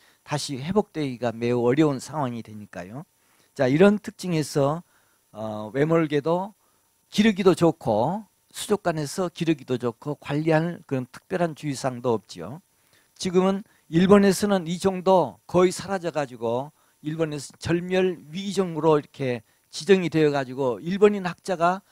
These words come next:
한국에 와가지고 저하고 직접 한번 우리 한국 서해안 쪽에서 채집한 적이 있었-, 있었어요. 그 다음에 전구울치,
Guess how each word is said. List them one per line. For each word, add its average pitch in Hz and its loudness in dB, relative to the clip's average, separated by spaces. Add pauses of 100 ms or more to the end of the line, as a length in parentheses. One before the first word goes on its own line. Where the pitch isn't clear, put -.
(200)
한국에 214 -2
와가지고 151 2
저하고 147 2
직접 - -2 (340)
한번 147 -6 (100)
우리 135 -8
한국 147 -8
서해안 156 -4
쪽에서 120 -10 (340)
채집한 147 -4
적이 113 -8
있었-, 104 -12
있었어요. 110 -8 (1600)
그 - -6
다음에 196 6
전구울치, 190 -2